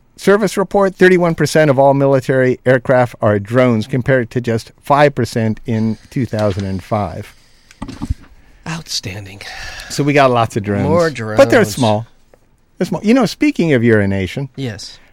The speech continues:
Speaker 1: a Colorado woman was charged with criminal mischief after punching and sliding down a thirty million dollar painting by abstract expressionist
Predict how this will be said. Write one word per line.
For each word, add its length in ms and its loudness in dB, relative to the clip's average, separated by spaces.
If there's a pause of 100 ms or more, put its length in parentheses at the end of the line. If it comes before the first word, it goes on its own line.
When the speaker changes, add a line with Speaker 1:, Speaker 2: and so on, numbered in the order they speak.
Speaker 1:
a 100 -2
Colorado 540 0
woman 380 2
was 160 0
charged 440 2
with 200 -2
criminal 340 0
mischief 540 -2
after 260 -6
punching 420 -2
and 160 0
sliding 460 0
down 280 0
a 180 2
thirty 560 -2
million 260 2
dollar 280 2
painting 420 -2
by 220 -2
abstract 640 -2
expressionist 760 -4